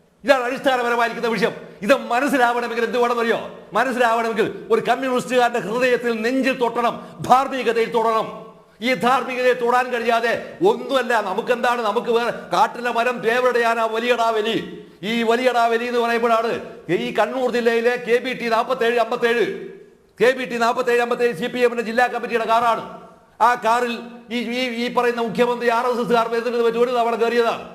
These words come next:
പിന്നീട് മരിക്കുന്ന, ഈ പറയുന്ന ഘട്ടം വരെ അയാൾ ഇറങ്ങിയിട്ടില്ല. അപ്പൊ എന്തായി? അപ്പൊ പാർട്ടിയുടെ സംരക്ഷണമായിരുന്നു. പിന്നീടോ? പിന്നീട് എന്തായി? ഇപ്പൊ സംസ്ഥാന സർക്കാരിന്റെ സംരക്ഷണം. ഇനി നാളെ അയാൾക്ക് എന്ത് വേണം? ഇന്ത്യൻ പ്രധാനമന്ത്രി സെറ്റ് കാറ്റഗറിയുടെ,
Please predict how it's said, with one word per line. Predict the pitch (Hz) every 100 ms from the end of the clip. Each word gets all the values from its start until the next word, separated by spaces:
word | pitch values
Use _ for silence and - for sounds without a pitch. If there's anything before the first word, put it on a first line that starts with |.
| - -
പിന്നീട് | 214 240 226
മരിക്കുന്ന, | 226 233 233 247 240 220
ഈ | 233 233
പറയുന്ന | 240 247 240
ഘട്ടം | 214 233 247
വരെ | 240
അയാൾ | 233 226
ഇറങ്ങിയിട്ടില്ല. | 226 233 220 190 - - - -
അപ്പൊ | 254 233
എന്തായി? | 240 240 240 190 - -
അപ്പൊ | 247
പാർട്ടിയുടെ | 233 214 247 254 247 226
സംരക്ഷണമായിരുന്നു. | 226 214 226 226 226 220 196 196
പിന്നീടോ? | 208 254 233 196 - - - -
പിന്നീട് | 208 254
എന്തായി? | 220 226 233 185 -
ഇപ്പൊ | 185 190 220
സംസ്ഥാന | 226 226 247 233
സർക്കാരിന്റെ | 220 226 233 226 214
സംരക്ഷണം. | 220 233 196 220 - - -
ഇനി | 233
നാളെ | 226 247 254
അയാൾക്ക് | 240 233
എന്ത് | 214 214
വേണം? | 240 233 226 185 - - - 185
ഇന്ത്യൻ | 254 247 240
പ്രധാനമന്ത്രി | 226 226 240 233 233 233 240 226
സെറ്റ് | 233
കാറ്റഗറിയുടെ, | 220 262 247 226 233 226 208 123 -